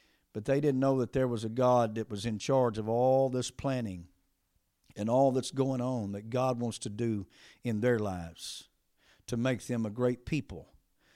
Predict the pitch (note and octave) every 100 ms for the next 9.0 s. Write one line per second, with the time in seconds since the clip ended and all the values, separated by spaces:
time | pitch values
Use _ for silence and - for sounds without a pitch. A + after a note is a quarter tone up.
0 | _ _ _ _ _ - C#3 C3 A#2+ -
1 | - F3 D#3 E3 F#3 F3 D#3 F3+ D3+ -
2 | F#3 F3+ C#3+ C#3 C3+ - D3+ C#3 B2 B2+
3 | - - A#2 B2 - - _ _ C3 D#3
4 | C#3 A#2 G2+ F2+ E2+ - - - _ _
5 | _ - C3 - C#3+ B2+ - C3 C#3 C3+
6 | - D3 C#3 B2 C#3+ D3 C3 B2 C3+ -
7 | C3 A2+ B2 - E3 D3+ D3+ C3 D3 D3
8 | D3+ D3+ D3 B2+ - D#3 D3+ D3+ D#3 D#3